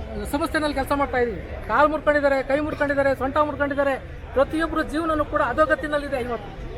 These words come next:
ಅಂತಹ ಒಂದು ವ್ಯವಸ್ಥೆನಲ್ಲಿ ನಾವು ಕೆಲಸ ಮಾಡಿದ್ದೀವಿ. ಆದ್ರಿಂದ ತಾವು ದಯವಿಟ್ಟು ಇದಕ್ಕೆ ಏನಾದರೂ ಒಂದು ವ್ಯವಸ್ಥೆಯನ್ನು ಅನುಕೂಲ ಮಾಡಿಕೊಟ್ಟು ನೊಂದವರಿಗೆ ಸಂಸ್ಥೆಯಿಂದಾಗಲಿ, ಆ, ಸರ್ಕಾರದಿಂದಾಗಲಿ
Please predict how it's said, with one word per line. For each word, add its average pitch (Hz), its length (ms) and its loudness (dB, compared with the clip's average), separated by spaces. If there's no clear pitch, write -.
ಅಂತಹ 285 480 4
ಒಂದು 277 180 0
ವ್ಯವಸ್ಥೆನಲ್ಲಿ 302 460 0
ನಾವು 269 120 -4
ಕೆಲಸ 254 220 -2
ಮಾಡಿದ್ದೀವಿ. 285 720 -4
ಆದ್ರಿಂದ 285 380 2
ತಾವು 240 300 2
ದಯವಿಟ್ಟು 320 480 4
ಇದಕ್ಕೆ 277 240 0
ಏನಾದರೂ 302 380 4
ಒಂದು 269 300 2
ವ್ಯವಸ್ಥೆಯನ್ನು 247 680 2
ಅನುಕೂಲ 311 300 2
ಮಾಡಿಕೊಟ್ಟು 294 500 0
ನೊಂದವರಿಗೆ 294 640 4
ಸಂಸ್ಥೆಯಿಂದಾಗಲಿ, 285 960 4
ಆ, 240 880 -2
ಸರ್ಕಾರದಿಂದಾಗಲಿ 277 960 2